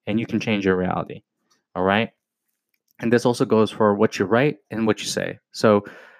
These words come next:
how would I do affirmations? I would choose maybe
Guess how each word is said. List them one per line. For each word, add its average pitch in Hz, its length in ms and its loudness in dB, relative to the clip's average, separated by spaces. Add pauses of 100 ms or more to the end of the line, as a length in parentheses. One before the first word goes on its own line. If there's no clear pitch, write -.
how 120 200 2
would 147 100 4
I 143 100 4
do 143 160 2
affirmations? 139 800 -4 (100)
I 117 160 4
would 123 140 4
choose 120 460 4
maybe 104 400 -2